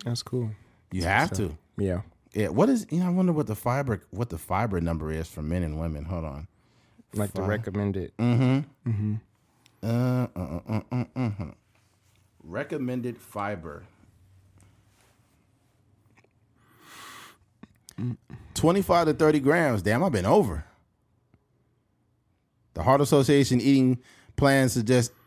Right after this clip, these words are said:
Speaker 2: eating a variety of food, fiber sources, total dietary fiber intake should be twenty-five to thirty grams a day from food, not supplements.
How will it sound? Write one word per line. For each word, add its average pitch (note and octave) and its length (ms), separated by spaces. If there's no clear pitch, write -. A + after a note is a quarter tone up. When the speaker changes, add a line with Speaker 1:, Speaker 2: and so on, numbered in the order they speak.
Speaker 2:
eating C#3 260
a B2+ 40
variety A#2+ 440
of A2+ 100
food, C3+ 420
fiber A#2 300
sources, B2 360
total B2 240
dietary B2 400
fiber A#2+ 280
intake A#2 400
should A#2+ 200
be B2+ 220
twenty-five D3+ 580
to C3 60
thirty C#3+ 240
grams C3 280
a A#2+ 60
day A2+ 360
from B2 280
food, C3 540
not B2 320
supplements. B2+ 840